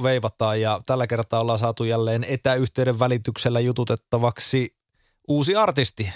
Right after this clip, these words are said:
ja Irina siellä toisessa päässä. Hyvää huomenta sulle.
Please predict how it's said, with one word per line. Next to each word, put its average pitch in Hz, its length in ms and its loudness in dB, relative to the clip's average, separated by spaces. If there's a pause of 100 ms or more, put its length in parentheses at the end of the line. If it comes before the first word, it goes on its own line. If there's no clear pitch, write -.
ja 117 280 2
Irina 120 380 2
siellä 117 220 0
toisessa 113 440 0
päässä. 110 400 0
Hyvää 123 420 2 (140)
huomenta 107 600 2
sulle. 107 320 0